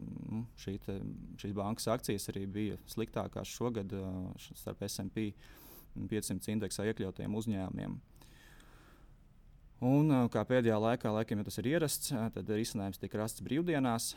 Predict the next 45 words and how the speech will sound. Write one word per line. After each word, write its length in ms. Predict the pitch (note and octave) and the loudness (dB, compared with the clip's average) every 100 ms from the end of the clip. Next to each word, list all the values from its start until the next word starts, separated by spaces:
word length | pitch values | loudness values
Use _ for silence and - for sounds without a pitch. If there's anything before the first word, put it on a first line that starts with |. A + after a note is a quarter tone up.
| - - - G#2 | -10 -18 -10 -6
Un 160 | F#2+ | -2
pirmdien 320 | G#2+ B2 A#2 | 0 2 2
tika 160 | G#2 - A2+ | 0 -2 0
paziņots, 340 | A2+ G2+ G2 | 0 -2 -2
ka 100 | - | -4
banku 300 | F#2+ G2+ A2 - | -2 -2 -4 -2
pārņem 400 | G#2 A2 G#2 G2 - - G2+ | 0 2 0 -2 -8 -12 -4
lielākā 400 | G#2 C3+ D3 B2+ | 0 0 0 0
banka 380 | A#2+ A#2+ A#2+ A2 | 0 0 2 0
A 20 | |
S 140 | G#2+ G#2 | 0 -2
V, 160 | G#2 | -2
J 160 | G2 G2 | -2 -2
P 140 | G2+ F#2 | -2 0
Morgan 380 | G2 G2+ F#2+ | 0 -2 -4
Chase. 480 | - C#3+ E3+ - - - - - | -2 0 0 -4 -10 -16 -20 -14
Nu, 220 | - G2+ G2+ | -8 -6 -4
šobrīd 320 | A2+ G#2+ F#2+ | -2 -2 0
nav 160 | G#2+ | -2
skaidrības 540 | G2+ A2+ A2+ A#2 F#2 - - | -2 0 0 0 -4 -6 -6
par, 180 | F#2+ - | -6 -6
ā, 60 | G#2 | -8
šiem 180 | - G2 | -8 -8
te 80 | G#2 - | -8 -4
First 320 | G#2+ G2+ - | -2 -2 -6
Republic 420 | - C3 F3 C#3 | -2 -2 -2 -2
akcionāriem, 680 | C#3 - C3+ A#2+ A2 G#2+ A2 - - | -4 -2 0 0 2 0 -2 -6 -6
nu, 80 | G2+ | -4
vai 140 | G#2+ | -4
viņi 140 | G#2 A2 | -4 -6
kaut 100 | A2 | -6
ko 80 | G#2+ | -6
saņems, 460 | - A#2+ A#2+ G2 - - - - - - | -2 0 2 0 -6 -12 -18 -20 -18 -4
bet 200 | A#2 B2+ | -2 2
J 120 | A#2+ A#2+ | 2 2
P 100 | G#2 | 2
Morgan 380 | A2 C3 G#2+ - - - | 2 2 0 -4 -8 -6
gan 120 | G#2 | -2
šķiet, 220 | A#2+ A2+ | 0 0
ka 80 | G2 | -2
būs 160 | G#2+ - A2+ | -2 0 0
ieguvējs 320 | G2+ F#2+ - | 0 -4 -4
no 120 | G#2 | -6
šī 140 | - G2 | -6 -2
darījuma. 400 | G2+ G2 G2+ | -2 -2 -4